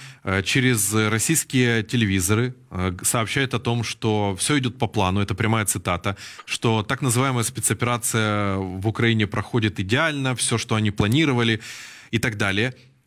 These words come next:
Но мы видим, а, со-, совершенно другие факты. Вот сейчас попрошу наших редакторов вывести информационную графику, которую мы специально подготовили. Это, в принципе, общие боевые потери,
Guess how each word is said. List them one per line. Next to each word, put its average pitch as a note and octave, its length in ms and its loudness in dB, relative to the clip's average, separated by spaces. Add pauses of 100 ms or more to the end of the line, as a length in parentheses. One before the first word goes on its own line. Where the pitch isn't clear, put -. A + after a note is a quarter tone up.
(220)
Но C#3 220 4
мы C3 160 4
видим, C3+ 380 2
а, B2+ 240 -2
со-, A#2 320 0
совершенно A#2+ 680 2
другие A2+ 640 2
факты. A2+ 580 0 (240)
Вот G#2 120 -2
сейчас B2 180 0
попрошу A2 380 -2
наших A2+ 300 0
редакторов A#2 400 0
вывести A2+ 340 2
информационную A#2+ 500 0
графику, D3+ 380 -2
которую G#2+ 220 -2
мы G#2 60 2
специально G#2 400 -2
подготовили. B2 640 0 (440)
Это, A#2+ 380 -2
в - 80 -14
принципе, E3 380 0
общие D#3+ 300 0
боевые D3+ 320 2
потери, C3+ 520 0